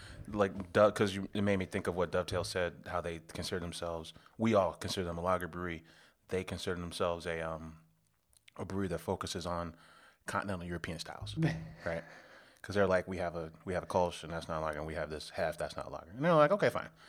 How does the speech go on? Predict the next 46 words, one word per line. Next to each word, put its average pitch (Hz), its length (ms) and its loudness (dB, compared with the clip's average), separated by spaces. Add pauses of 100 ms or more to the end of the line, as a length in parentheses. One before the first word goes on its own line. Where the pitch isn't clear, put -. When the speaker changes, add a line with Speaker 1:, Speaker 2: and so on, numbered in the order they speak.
Speaker 1:
And 139 160 10
we 131 80 8
do 117 120 8
the 101 80 4
Creeks, - 340 0
and 90 100 0
those 90 140 2
ain't 76 100 -2
lagers, - 360 -8
right? 113 100 -6
Speaker 2:
Okay, 120 180 -10
okay, - 140 -14
okay. - 460 -12
Speaker 1:
But, 107 240 0
but, 113 420 6
um, 101 420 6
oh, 143 140 10
but 117 260 0
to 180 200 8
that 147 240 8
point, 117 340 4 (500)
when 107 280 2
you're 101 200 2
at, 107 380 6 (460)
uh, 92 160 2
Art 98 160 4
History, 90 400 -4 (500)
and 95 160 -4
they 90 40 -2
have 92 140 2
the 85 220 0
art 92 220 4
on 87 160 -6
the 82 40 -2
walls 90 500 8
of - 140 0
all 90 120 4
the 85 100 -2
old 78 120 0
labels, 87 440 0 (140)
they 127 160 2
make 147 240 2
an 147 80 6
I 151 80 4
P 147 160 -4
A. 160 80 0